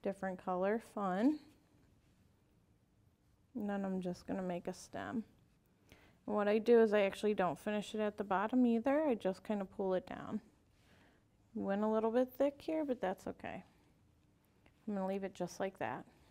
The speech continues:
I'm gonna let that dry. Clean off this brush.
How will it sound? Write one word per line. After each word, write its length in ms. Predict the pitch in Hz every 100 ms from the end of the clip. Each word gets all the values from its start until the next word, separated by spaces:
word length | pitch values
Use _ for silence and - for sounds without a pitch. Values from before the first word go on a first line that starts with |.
| _ _ _ -
I'm 80 | 202
gonna 180 | 196 180
let 220 | 170 -
that 200 | 190 -
dry. 340 | 190 - 220 - - - - - - - - - - -
Clean 280 | - 220
off 220 | 214 196 -
this 240 | 202 -
brush. 600 | - 214 220 339 - -